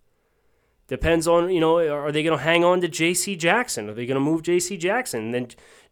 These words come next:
Jalen Mills may be taking a starting safety spot for them. So th-, they just ha-, they have so many. Where you look at the Dolphins and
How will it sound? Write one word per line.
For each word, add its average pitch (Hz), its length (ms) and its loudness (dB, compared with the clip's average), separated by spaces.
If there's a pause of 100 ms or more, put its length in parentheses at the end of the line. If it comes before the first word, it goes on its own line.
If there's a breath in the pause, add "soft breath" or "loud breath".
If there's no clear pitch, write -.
Jalen 165 340 4
Mills 202 360 6
may 131 120 -2
be 123 120 -6
taking 127 320 -2
a - 20 -4
starting 120 400 -2
safety 127 380 -4
spot 104 400 -10 (960)
for - 160 -6
them. 104 280 -6 (1200)
So 143 440 2
th-, 151 300 -10
they 160 400 4
just 170 260 0
ha-, 135 140 -8
they 127 160 -6
have 113 500 -6 (400)
so - 500 2
many. 131 680 0 (420)
Where 127 120 -8
you 135 160 -4
look 165 160 2
at 139 80 0
the 135 60 0
Dolphins 135 560 2
and 123 580 -2